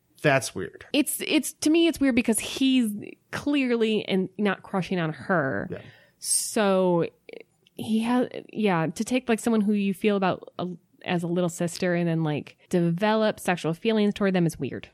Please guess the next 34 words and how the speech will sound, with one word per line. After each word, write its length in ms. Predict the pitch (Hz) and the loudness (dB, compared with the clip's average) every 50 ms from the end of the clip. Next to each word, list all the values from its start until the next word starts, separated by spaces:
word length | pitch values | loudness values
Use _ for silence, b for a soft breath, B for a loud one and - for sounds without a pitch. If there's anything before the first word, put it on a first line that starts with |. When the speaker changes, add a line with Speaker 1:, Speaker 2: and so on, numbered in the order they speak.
| _ _ - | _ _ -10
Speaker 1:
Yeah. 380 | - 110 110 107 104 104 104 107 - - | -6 -4 -2 -2 -2 -2 -4 -6 -8 -6
Speaker 2:
But 180 | 220 240 254 240 | -4 -2 -2 0
it 60 | 240 | 0
makes 260 | 285 294 285 - - | 0 0 0 -2 -2
sense 280 | - 285 254 262 262 - | 0 2 2 2 2 2
that 200 | 277 - - 208 | 0 0 0 0
Dawn 540 | 220 208 202 196 196 190 196 196 196 196 - _ - | 0 2 4 4 4 4 4 2 2 0 -4 _ -4
has 160 | - 202 185 | -2 0 0
a 40 | 190 | 0
crush 340 | - - 185 156 165 - - - | -2 0 0 0 0 -2 -2 -2
on 180 | - 175 170 151 | 0 2 2 2
Xander. 420 | 147 139 143 147 151 151 156 156 | 0 -2 -2 -2 0 0 0 -2
Speaker 1:
Mm-hmm. 220 | - 120 117 123 | -2 -2 -2 0
Speaker 2:
I 60 | 180 185 | 0 0
get 200 | 175 185 165 156 | 0 0 0 0
it. 240 | 156 156 170 - - _ - | 2 0 0 -2 -4 _ -10
Speaker 1:
Yeah. 120 | - - | -8 -8
Speaker 2:
He's 160 | - - - - - | -6 -8 -10 -12 -10
cute. 480 | - - 302 285 277 277 269 240 - B B B B B | -4 -2 0 2 2 2 0 0 -2 B B B B B
He's 300 | B - 175 156 180 - | B -4 -2 -2 0 0
nice 420 | 202 214 233 240 247 262 254 - | 0 0 2 2 2 0 0 0
to 140 | - 254 247 | 0 0 0
her. 320 | - 247 233 233 233 233 240 | 0 0 0 2 2 0 0
His 200 | - - 214 - | 0 0 0 0
Speaker 1:
Mm-hmm. 60 | - | 0
Speaker 2:
sense 240 | - 240 240 247 240 | 0 0 0 2 0
of 80 | 240 226 | 0 -2
humor 400 | - - 226 226 226 226 220 220 | -2 0 0 2 2 2 2 2
works 380 | 208 190 185 185 175 - - - | 2 2 0 0 0 -2 -4 -2
well 240 | 175 165 175 185 | 0 2 2 2
for 180 | 175 - 202 202 | 0 0 0 -2
teens. 640 | 196 - - 208 202 202 208 202 196 196 196 196 196 | -2 -2 -4 0 0 2 2 2 2 2 2 0 0
Speaker 1:
Oh, 160 | 123 123 117 | -2 -2 -4
yeah, 180 | 110 - - - | -4 -8 -10 -16